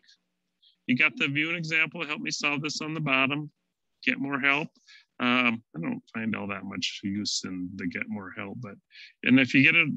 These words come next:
when you get it done, similar question, if you're not sure that you really are doing it right yet, you can practice until you make sure you are.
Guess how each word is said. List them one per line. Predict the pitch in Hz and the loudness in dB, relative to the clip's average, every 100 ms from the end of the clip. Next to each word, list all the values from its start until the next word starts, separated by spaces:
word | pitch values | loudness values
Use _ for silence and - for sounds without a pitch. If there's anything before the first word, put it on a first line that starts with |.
| 127 | 0
when | 143 156 | 2 2
you | 151 | 4
get | 170 | 2
it | 170 160 | 2 0
done, | 196 175 143 | 0 0 -2
similar | 135 160 160 156 | -2 0 2 2
question, | - 160 170 - 135 | 4 2 4 2 0
if | 117 | 2
you're | 127 | 2
not | 131 135 | 0 0
sure | - 147 | -4 -4
that | 143 131 | -4 4
you | 120 | 8
really | 127 139 139 135 | 8 4 2 2
are | |
doing | 123 135 135 | 2 0 2
it | 123 | 2
right | 127 147 160 104 | 4 2 2 0
yet, | 117 - _ _ _ _ - | 0 -4 _ _ _ _ -16
you | 120 - | -12 -6
can | 117 | -4
practice | - 123 131 - 120 - - | 2 2 2 2 2 2 -4
until | 95 - 113 | -10 -8 -4
you | 113 | -4
make | 110 120 - | 0 0 2
sure | - 127 | 6 8
you | 120 120 | 8 8
are. | 147 135 | 2 0